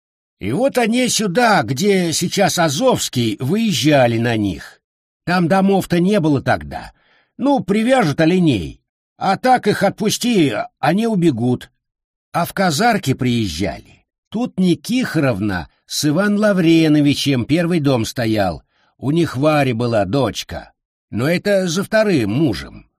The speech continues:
Это не его была дочка, Варя-то. А потом у него Катя и Аня, две, две дочки.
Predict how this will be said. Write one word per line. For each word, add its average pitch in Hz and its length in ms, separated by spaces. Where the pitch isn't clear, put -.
Это 160 360
не 180 200
его 180 280
была 131 240
дочка, 120 420
Варя-то. 117 520
А 120 140
потом 233 440
у 202 80
него 170 440
Катя 160 380
и 139 60
Аня, 139 380
две, 120 640
две 104 260
дочки. 120 640